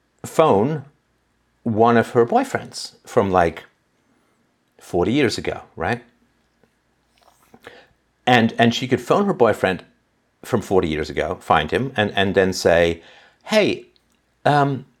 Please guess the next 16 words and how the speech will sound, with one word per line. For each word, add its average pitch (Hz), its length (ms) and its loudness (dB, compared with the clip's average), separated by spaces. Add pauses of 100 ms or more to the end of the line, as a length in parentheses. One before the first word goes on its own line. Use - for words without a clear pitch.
remember 269 560 -2
me? 180 440 -2
I'm 147 220 2
that 117 200 0
rather 95 460 0 (760)
unstable 131 520 0
woman 113 300 -2
that 85 180 -2
you 85 100 -6
dated 92 520 -2 (800)
maybe 120 460 -4
forty, 113 1040 -6
forty-three 120 480 0
years 113 240 2
ago. 123 260 0 (1300)
And 107 800 2